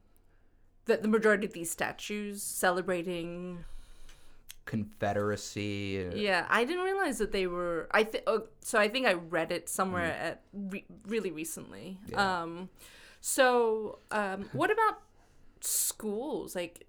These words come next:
Speaker 1: these schools where predominantly African American students attend,
Speaker 2: Mm-hmm.
Speaker 1: and they're named after
Speaker 2: <laughs> Yeah, the Wheeler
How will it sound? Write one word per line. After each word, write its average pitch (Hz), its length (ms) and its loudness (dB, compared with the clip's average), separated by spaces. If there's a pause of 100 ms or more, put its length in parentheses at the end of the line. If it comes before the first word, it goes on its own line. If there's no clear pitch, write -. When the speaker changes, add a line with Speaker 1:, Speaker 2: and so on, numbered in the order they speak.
Speaker 1:
these 220 200 -2
schools 311 500 -2
where 185 120 -4
predominantly 190 920 -8
African 175 400 -4
American 185 680 -4
students - 640 -2
attend, 175 420 -6
Speaker 2:
Mm-hmm. - 100 -6
Speaker 1:
and 202 140 0
they're 208 140 0
named 196 480 0
after 170 720 0
Speaker 2:
<laughs> - 20 0
Yeah, 135 200 6
the 123 120 6
Wheeler 127 640 4